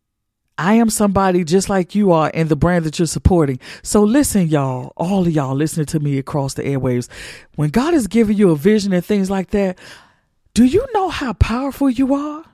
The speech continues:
I don't care if you don't have two million followers on your podcast and things like that. Apparently, they, they thought something enough of me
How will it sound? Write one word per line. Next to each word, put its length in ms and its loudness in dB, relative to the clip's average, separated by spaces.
I 140 2
don't 220 -2
care 300 4
if 220 0
you 120 2
don't 200 2
have 180 2
two 220 0
million 340 2
followers 520 0
on 100 0
your 120 2
podcast 600 -4
and 80 -6
things 220 -2
like 180 -2
that. 160 2
Apparently, 540 0
they, 200 4
they 360 2
thought 280 0
something 440 -2
enough 340 -2
of 160 -2
me 200 0